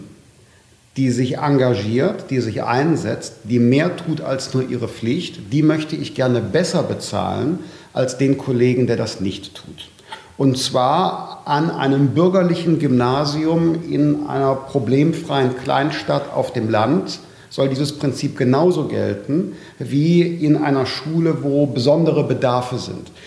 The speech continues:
Denn nur alleine, in welchem Stadtteil die Schule ist, äh, das sagt ja noch nichts über die Lehrerpersönlichkeit und, äh, ihren Einsatz individuell aus. Und deshalb sage ich, individuell muss besondere Leistung von Lehrerinnen und Lehrern anerkannt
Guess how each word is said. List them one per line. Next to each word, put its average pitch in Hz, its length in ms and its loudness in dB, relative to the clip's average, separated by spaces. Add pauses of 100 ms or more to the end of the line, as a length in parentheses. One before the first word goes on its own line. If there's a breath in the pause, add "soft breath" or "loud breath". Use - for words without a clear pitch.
(180 loud breath)
Denn 127 280 6
nur 185 260 4
alleine, 147 480 2 (180)
in 131 140 -2
welchem 127 200 0
Stadtteil 143 440 0
die 104 100 -2
Schule 269 340 0
ist, - 340 -8 (420 loud breath)
äh, 120 100 -2
das 117 120 2
sagt 143 200 0
ja 135 60 -2
noch 123 60 4
nichts 151 260 4
über 131 240 0 (380)
die 117 280 -2
Lehrerpersönlichkeit 143 1300 2
und, 127 340 0
äh, 131 60 -4
ihren 135 360 -2
Einsatz 127 540 -2
individuell 165 840 0
aus. 131 360 -2
Und 151 60 -2
deshalb 131 240 -4
sage 127 200 0
ich, - 300 -8
individuell 175 800 2 (320 loud breath)
muss 135 160 -2
besondere 147 560 2
Leistung 123 640 0
von 123 240 2
Lehrerinnen 113 440 2
und 104 180 -2
Lehrern 107 300 -2 (100)
anerkannt 131 580 -2